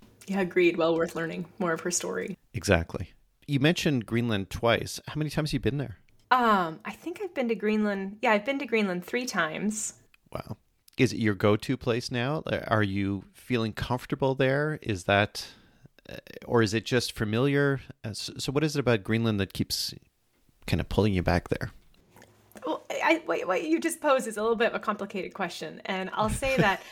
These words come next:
Speaker 2: <laughs>
Speaker 1: I'm, I'm really fascinated by Greenland and, um, and the, really the, the culture there and the landscape, and I think it's remarkable. And I, I've been fortunate enough to, to do a number of trips down to Antarctica as well. I think I've crossed the Drake Passage four times now,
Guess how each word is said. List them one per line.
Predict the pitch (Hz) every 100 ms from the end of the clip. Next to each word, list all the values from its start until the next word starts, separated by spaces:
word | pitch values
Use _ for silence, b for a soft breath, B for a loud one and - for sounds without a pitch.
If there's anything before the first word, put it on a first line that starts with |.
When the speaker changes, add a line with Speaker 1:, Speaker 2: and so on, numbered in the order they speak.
| B
Speaker 2:
<laughs> | B -
Speaker 1:
I'm, | 233 220 220
I'm | 240 247
really | 277 269
fascinated | 262 196 202 202 185 180
by | 175
Greenland | 175 185 180 175 170 175
and, | - 165 160 165 B B B B -
um, | 185 165 -
and | 196 175 170 156
the, | - 170 156 151 208 - _
really | 214 240 226 196
the, | 170 -
the | 190
culture | 208 220 220 269 240
there | 254 269 277 -
and | 175 175 175 175 -
the | 190 165
landscape, | 165 160 180 - - - -
and | 165 160
I | -
think | 175 185
it's | 185
remarkable. | 185 170 - - 165 147
And | 160
I, | 160
I've | 180 175
been | 185
fortunate | - 214 214 196
enough | 180 180 165 -
to, | 170 151
to | - 180
do | 180
a | 170
number | 165 170 160
of | 156
trips | - 170 - -
down | 165 156 160
to | - 151
Antarctica | 147 170 165 160 165 -
as | 151 -
well. | 151 143
I | 139
think | 170 175
I've | 165
crossed | - - -
the |
Drake | 170 170 165
Passage | 151 135 - -
four | 196 185
times | 165 147 156 151
now, | 143